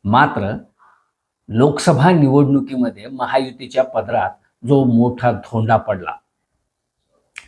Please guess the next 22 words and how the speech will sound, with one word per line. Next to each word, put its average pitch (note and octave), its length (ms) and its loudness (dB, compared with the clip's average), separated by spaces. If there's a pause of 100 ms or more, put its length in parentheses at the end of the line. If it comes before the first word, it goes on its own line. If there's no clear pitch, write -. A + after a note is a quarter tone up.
(160)
तीस C#3 240 4
बत्तीस B2+ 400 -2
जागांवरून B2+ 640 0
महायुती B2 520 -6
थेट - 300 0 (840)
जी C#3+ 240 -2
अठरा C3+ 340 2
जागांवर C3+ 500 0
येऊन A#2+ 340 -4 (500)
थांबली, C#3 460 0 (580)
त्यातून C#3+ 440 0 (640)
महायुतीच्या B2+ 760 2
म्हणण्यापेक्षा A2+ 680 -4
देवेंद्र C3+ 460 -2 (100)
फडणवीस A#2 520 -2 (220)
आणि A#2 240 0 (240)
भारतीय B2 320 -2
जनता B2 280 2
पक्षाच्या A2+ 440 -8
शीर्षस्थ C3 560 -4
नेतृत्वानं A#2 720 -2
चांगलाच B2+ 640 0